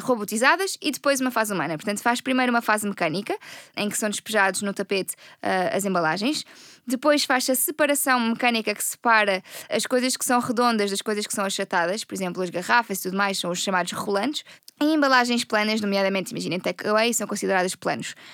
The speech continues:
Depois faz-se uma separação magnética. Ah, podemos aqui também separar logo as embalagens de, de alumínio e de metal, e é por isso que eles podem ir para o mesmo ecoponto que o plástico, é porque vem um ímã muito grande que puxa para cima tudo o que é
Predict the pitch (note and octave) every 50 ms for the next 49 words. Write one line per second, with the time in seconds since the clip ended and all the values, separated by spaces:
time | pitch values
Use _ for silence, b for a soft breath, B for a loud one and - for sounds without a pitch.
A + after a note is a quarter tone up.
0 | B B B B - - D4 D#4 D#4+ - - D4+ D4 - D4 C#4 C#4+ C#4+ - -
1 | C#4 C#4 C#4 - D4+ C#4 C#4 C#4 C#4 C4+ C#4 C4 A3+ G#3 - F#3+ F3+ - F3+ E3
2 | F#3+ B B B B B B - F#3 F#3 F3+ F3+ - G3 A3 G#3+ G#3+ G#3+ A3+ A3
3 | A3 - A#3+ A#3 - A#3+ A3+ A3+ A#3 A#3+ A#3 - - - B3 A3+ A3+ A3+ A#3 A#3+
4 | A3+ A3 G#3+ A3 A3+ - - - - G3+ G3 G3 F#3+ F#3+ F#3+ F#3+ G3 G3+ G3+ G3
5 | G3 G3 F#3+ G3 G3 G3 F#3+ G3 F#3+ F#3+ F#3+ F#3+ G3 F#3+ F#3 E3 F3+ F#3+ F3+ F#3
6 | G3 B3 D4+ D4+ C4+ A3+ F#3+ E3+ G3 G3 G3 - A3+ A#3 C4 C#4 B B B B
7 | B - F#3+ F#3 F#3 A3 G#3+ A3+ G#3+ - - A#3 - - A3+ G#3 G#3 G3+ G#3 G#3+
8 | G#3+ - G3 G3 G3 G3 G3+ G3+ G3 F#3+ - G3+ G3+ - A#3+ G#3 F3+ - - F3
9 | - G#3 G3+ G#3+ A3+ - C4+ B3+ - - - A#3 A3+ - G3+ - - F3 F3 F#3+
10 | G#3 A#3+ C4+ C4+ B3 G#3 F3+ F3+ F#3 F#3 F#3+ - A3+ A#3+ B3+ C4+ C#4+ D#4 E4+ E4
11 | - - - - D#4 E4 - - - D4+ D#4 - D4+ B3+ C4+ C4 - C4 B3+ C4
12 | C4 B3+ B3 A3+ A#3+ A#3+ - A3 A3 -